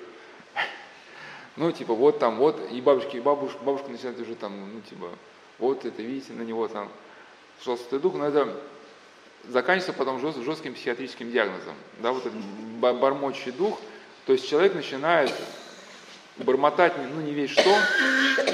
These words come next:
ну, нести какую-то дичь, вот, ходить по улицам, смеяться, то есть,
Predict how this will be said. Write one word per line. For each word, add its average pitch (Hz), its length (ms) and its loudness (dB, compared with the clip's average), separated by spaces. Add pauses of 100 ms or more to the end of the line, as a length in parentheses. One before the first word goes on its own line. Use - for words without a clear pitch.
(200)
ну, 156 120 -2
нести 156 300 -6
какую-то 131 460 -2
дичь, 165 320 -8
вот, 110 140 -4 (500)
ходить 139 300 -4
по - 100 0
улицам, 143 420 0
смеяться, 151 440 -2
то 135 80 2
есть, - 180 -4